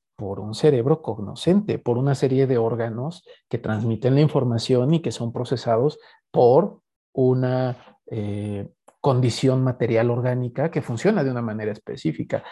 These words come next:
Eh, ocurre con el color, ¿no? El color, el color no, no, no está ubicado materialmente en ningún lugar, ¿no? Que es una, eh, es, es un tema fascinante el del color.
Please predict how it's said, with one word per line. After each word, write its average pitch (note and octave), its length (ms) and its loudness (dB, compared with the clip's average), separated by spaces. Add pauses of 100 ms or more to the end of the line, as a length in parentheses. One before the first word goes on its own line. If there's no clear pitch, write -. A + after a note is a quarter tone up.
(200)
Eh, A#2+ 460 4
ocurre C3+ 320 2
con A2+ 160 -2
el - 140 -6
color, A#2 400 0
¿no? D#3 240 -6 (100)
El B2+ 220 -6 (200)
color, B2+ 460 2 (460)
el G#2+ 160 -6
color B2+ 340 0
no, D#3+ 440 -4
no, C#3 120 -6
no C#3+ 220 -2
está C#3+ 420 0
ubicado C3 760 0
materialmente A#2 760 -2
en A2 100 -4
ningún A2 360 -6
lugar, A2 500 -4
¿no? D3 240 -10 (420)
Que - 80 -4
es A2 100 -8
una, C3 560 2 (540)
eh, G#2+ 540 -2
es, B2+ 180 -6
es - 100 -4
un B2+ 120 0
tema B2 200 0
fascinante A#2+ 600 -4
el - 120 -6
del - 160 -10
color. B2 440 0